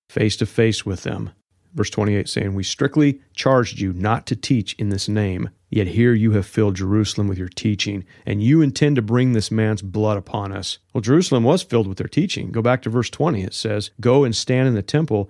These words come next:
and speak to the people all the words of this life." That was their teaching, the word that God had given them. This is their teaching. It's from God, and it was unacceptable to the religious leadership. And they said that you intend to bring this man's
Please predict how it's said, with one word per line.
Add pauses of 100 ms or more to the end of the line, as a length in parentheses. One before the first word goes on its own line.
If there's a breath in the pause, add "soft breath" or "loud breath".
and
speak
to
the
people
all
the
words
of
this
life."
That
was
their
teaching, (100)
the
word
that (120)
God
had
given
them. (240)
This
is
their
teaching. (260)
It's
from
God, (120)
and
it
was
unacceptable
to
the
religious
leadership. (180)
And
they
said
that
you
intend
to
bring
this
man's